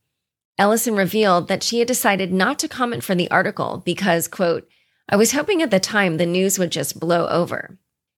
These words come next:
However, a few days later, as customers began to withdraw assets at a fast rate, she testified that Bankman-Fried told her to liquidate Alameda's positions and send the money to F T X, which she said was their general practice at times of customer withdrawals.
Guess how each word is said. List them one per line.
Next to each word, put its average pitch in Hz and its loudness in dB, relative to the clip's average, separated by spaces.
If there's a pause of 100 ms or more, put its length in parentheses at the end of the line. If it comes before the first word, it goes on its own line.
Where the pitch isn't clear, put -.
However, 226 2
a 147 2
few 254 -2
days 349 2
later, 170 2
as - -2
customers 294 -4
began 180 2
to 190 -6
withdraw 180 0
assets 175 -2
at 165 -4
a 165 0
fast 160 -2
rate, 190 -2 (380)
she - 0
testified 311 0
that - 0
Bankman-Fried 214 -2
told 170 -2
her 165 0
to 185 -2
liquidate 233 -2
Alameda's 170 0
positions 185 -4 (320)
and 202 2
send 214 2
the 247 2
money 185 2
to - 0
F 160 0
T 170 0
X, - -8 (360)
which 262 2
she 269 -2
said - 0
was 180 0
their 190 2
general 220 0
practice 175 -2
at - 0
times 180 0
of - -6
customer 165 -4
withdrawals. - -6